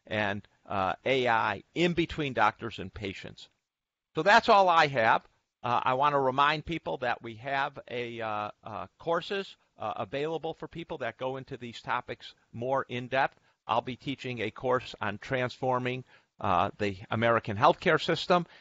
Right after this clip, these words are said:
and how we can actually use different, uh, techniques for it, uh, uh, soon, uh, beginning on June first. Uh, but if you have questions, please,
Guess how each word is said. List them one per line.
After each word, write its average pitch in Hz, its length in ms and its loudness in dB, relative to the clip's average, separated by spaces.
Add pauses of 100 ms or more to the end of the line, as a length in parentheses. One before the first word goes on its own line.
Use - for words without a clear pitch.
and 98 160 -4
how 131 200 8
we 127 120 0
can 117 200 -4
actually 117 340 0
use 123 400 -2
different, 160 400 4 (320)
uh, 113 140 4
techniques 143 640 -2
for 185 300 4
it, 214 140 4 (300)
uh, 107 400 4 (260)
uh, 101 300 2
soon, 185 500 2 (280)
uh, 104 160 0
beginning 123 360 -4
on 98 160 2
June 139 240 -2
first. 170 400 2 (400)
Uh, 117 140 0
but 151 160 4
if - 160 -2
you 202 100 2
have 233 300 8
questions, 214 640 6 (120)
please, 190 560 -4